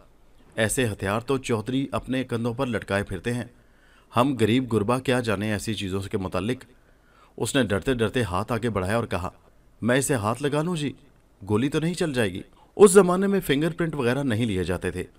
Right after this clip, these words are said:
और ना ही अदालत में उनकी कोई अहमियत समझी जाती थी, इसलिए मैंने काको को इजाज़त दे दी।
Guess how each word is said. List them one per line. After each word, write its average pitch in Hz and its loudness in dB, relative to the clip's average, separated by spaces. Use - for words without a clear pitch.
और 101 2
ना 101 2
ही 123 -2
अदालत 98 -4
में 120 0
उनकी 117 -4
कोई 127 0
अहमियत 101 -2
समझी 98 -4
जाती 87 -4
थी, - -10
इसलिए 113 -2
मैंने 101 -2
काको 117 -2
को 131 0
इजाज़त 95 -4
दे 92 -2
दी। 82 -8